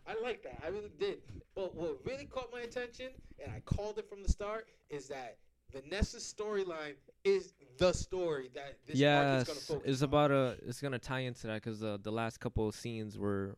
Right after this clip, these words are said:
Speaker 2: were her going to the front of the castle and the gates open.
Speaker 1: The greatest creation ever made has returned. Open
Speaker 2: She's
Speaker 1: up.
Speaker 2: bae, yo.
Speaker 1: I'm like,
Speaker 2: She's bad.
Speaker 1: how? And I just wanna know why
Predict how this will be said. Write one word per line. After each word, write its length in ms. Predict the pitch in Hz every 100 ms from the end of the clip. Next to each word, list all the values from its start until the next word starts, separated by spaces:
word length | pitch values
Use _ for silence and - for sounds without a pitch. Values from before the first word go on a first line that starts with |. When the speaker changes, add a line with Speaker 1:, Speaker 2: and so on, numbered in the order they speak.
| _
Speaker 2:
were 100 | 107
her 220 | 104 113
going 260 | 104 107 107
to 140 | -
the 160 | 104 98
front 240 | - 107
of 60 | 98
the 60 | 95
castle 460 | 107 107 - 92
and 100 | 90 - -
the 100 | 107
gates 320 | 101 104 -
open. 280 | 95 - 101
Speaker 1:
The 180 | 175 180
greatest 460 | - 202 247 277 277 - -
creation 840 | 214 214 453 233 - 330 294 143 147 -
ever 280 | 220 240 220
made 300 | 214 202 196
has 260 | - 165 - 143
returned. 720 | 147 - - 220 190 156 131 - _ - 208
Open 400 | 247 254 226 233 - -
Speaker 2:
She's 120 | 165
Speaker 1:
up. 80 | 135
Speaker 2:
bae, 60 | 113 117
yo. 340 | 110 104 104 110 -
Speaker 1:
I'm 220 | 294 320 285
like, 340 | 226 185 147 -
Speaker 2:
She's 160 | - 110
bad. 220 | - - -
Speaker 1:
how? 760 | - - 247 277 269 202 135 113 - - - - -
And 100 | 208
I 120 | 233
just 180 | 240 247
wanna 200 | 269 247
know 200 | 240 196 135
why 400 | 160 185 214 226